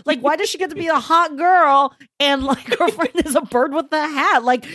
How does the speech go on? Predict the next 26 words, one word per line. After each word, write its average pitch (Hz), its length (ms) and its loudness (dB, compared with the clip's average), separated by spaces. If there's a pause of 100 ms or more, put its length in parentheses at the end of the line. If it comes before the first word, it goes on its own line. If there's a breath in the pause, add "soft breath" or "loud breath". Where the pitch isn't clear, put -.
(140)
if 302 220 -2
I 277 200 4
was 392 280 -2
given 277 320 -4
an 277 80 -8
avatar 311 400 -4
and 247 100 -6
it's 233 80 -14
like, 254 160 -6
"Hey, 294 200 -2
you're 247 340 0
this 311 320 -10
disgusting 285 880 -6
creature 349 480 -6
with 254 160 -2 (380 loud breath)
an 254 200 -8
ugly 269 420 -2
hat," 311 340 -2
I'd 285 140 -10
be 294 80 -12
like, 302 200 -6 (240)
fuck - 480 -4 (100)
you, 605 160 -2
<laughs> 494 60 -12 (100)
universe, 269 680 -2
universe. 302 1000 -6